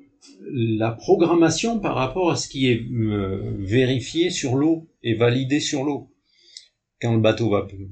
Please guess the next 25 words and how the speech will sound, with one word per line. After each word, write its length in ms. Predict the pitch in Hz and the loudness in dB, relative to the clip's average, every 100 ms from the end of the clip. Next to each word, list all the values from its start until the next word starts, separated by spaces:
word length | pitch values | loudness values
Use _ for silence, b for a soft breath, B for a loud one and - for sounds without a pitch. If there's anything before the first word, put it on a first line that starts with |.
| - | -10
plus 200 | 113 104 | -6 -4
vite 220 | 147 156 | -6 -6
ou 80 | 110 | -4
moins 180 | 117 | -2
vite, 320 | 117 160 160 107 | -2 -4 -6 -6
euh, 360 | 98 90 85 90 98 - _ _ _ _ _ _ _ - | -6 -6 -10 -14 -20 -20 _ _ _ _ _ _ _ -18
ce 220 | 113 - | -8 -4
sont 240 | 107 - 113 | -4 0 2
des 200 | 107 95 | 2 2
éléments 640 | 101 104 131 185 175 127 | 2 2 -2 -4 -6 -8
forcément 560 | 107 - 107 147 143 160 | -6 -4 -2 0 0 -2
que 100 | 147 | -2
l'entraîneur, 480 | 120 - 131 147 143 | -4 -2 -4 -2 -4
il 60 | |
doit 180 | 127 120 | -2 -4
prendre 240 | - 127 | -4 -4
en 140 | 120 123 | -4 -2
compte 260 | 156 165 | -2 -4
pour, 260 | 160 120 110 | -4 -2 0
euh, 60 | 107 | 0
faire 220 | - 113 | -2 -4
évoluer 400 | 110 117 113 123 | -2 -2 -2 -2
la 100 | 110 | -4
programmation, 760 | - 110 104 117 147 123 101 | -6 -6 -4 -6 -6 -8 -8
hein. 120 | 127 | -10